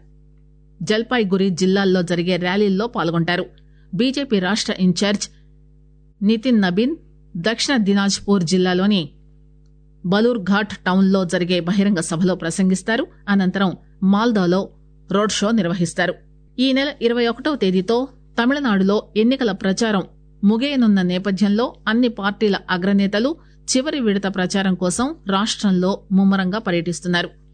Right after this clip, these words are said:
ఈరోజు కేంద్ర హోంమంత్రి, బీజేపీ నాయకుడు అమిత్ షా ఎన్డీఏ కూటమికి మద్దతుగా ఈరోడ్ జిల్లాలోని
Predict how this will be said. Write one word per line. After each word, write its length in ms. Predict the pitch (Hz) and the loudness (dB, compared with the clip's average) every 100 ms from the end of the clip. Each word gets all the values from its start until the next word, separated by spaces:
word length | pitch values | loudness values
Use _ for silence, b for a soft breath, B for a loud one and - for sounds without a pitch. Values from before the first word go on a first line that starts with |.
| - - _ - | -20 -20 _ -2
ఈరోజు 420 | 220 208 190 156 - - | 0 0 -2 -6 -8 -4
కేంద్ర 260 | 208 202 | 0 0
హోంమంత్రి, 640 | 170 190 202 208 202 247 269 | -2 0 2 2 0 -2 -2
బీజేపీ 500 | 226 180 190 185 185 | 0 0 0 -2 -2
నాయకుడు 460 | 180 190 196 220 254 B B B B - 202 | 0 -2 0 0 -2 B B B B -12 -2
అమిత్ 260 | 208 226 | 0 0
షా 220 | - 208 269 b b b b - | 0 -2 -2 b b b b -4
ఎన్డీఏ 420 | 220 262 302 247 | 0 2 2 0
కూటమికి 500 | 202 196 196 202 190 | 0 -2 0 0 0
మద్దతుగా 520 | 175 175 185 185 196 277 - - - _ _ _ _ _ _ - | 0 0 -2 -2 -2 -4 -6 -20 -20 _ _ _ _ _ _ -4
ఈరోడ్ 380 | 247 285 277 262 | -2 0 0 0
జిల్లాలోని 640 | 160 196 196 190 196 190 | 0 2 2 2 0 0